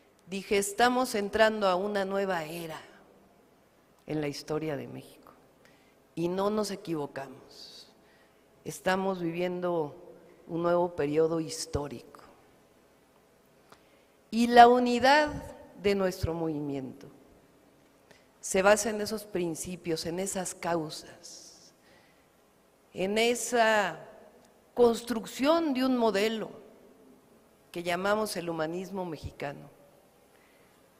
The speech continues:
que está siendo ejemplo en el mundo entero. Y tenemos que tener claro que esta unidad que hemos logrado se basa en ello.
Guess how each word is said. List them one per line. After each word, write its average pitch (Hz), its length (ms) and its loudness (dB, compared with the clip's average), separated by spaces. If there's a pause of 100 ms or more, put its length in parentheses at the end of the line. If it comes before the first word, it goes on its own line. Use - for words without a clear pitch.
(540)
que 180 80 -8
está 240 220 2
siendo 247 280 0
ejemplo 220 460 0
en 175 120 0
el 170 100 0
mundo 190 360 -2
entero. 156 500 0 (2000)
Y 208 100 -8
tenemos 320 460 4
que 285 140 -2
tener 226 400 0
claro 147 400 -6 (1500)
que 254 120 2
esta 277 260 8
unidad 214 720 6
que 202 120 -4
hemos 196 220 -2
logrado 147 520 -6 (800)
se 175 240 -6
basa 185 400 -4
en 147 240 -10
ello. 156 320 -14